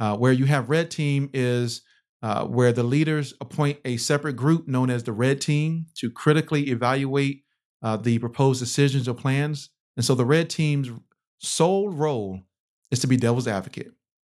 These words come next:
right? To shoot holes into the plans, to identify any weaknesses,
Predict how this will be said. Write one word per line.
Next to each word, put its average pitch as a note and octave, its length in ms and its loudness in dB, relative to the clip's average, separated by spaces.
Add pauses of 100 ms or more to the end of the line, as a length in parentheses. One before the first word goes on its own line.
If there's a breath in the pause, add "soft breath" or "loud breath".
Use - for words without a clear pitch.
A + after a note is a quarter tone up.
(340)
right? A#2 280 -2 (260 soft breath)
To A2 220 0 (120)
shoot G3 300 4
holes D#3+ 400 0
into C#3 180 -4
the B2+ 80 -2
plans, D#3 500 0
to B2+ 140 -2
identify A#2 380 0
any A2 200 0
weaknesses, C#3+ 640 0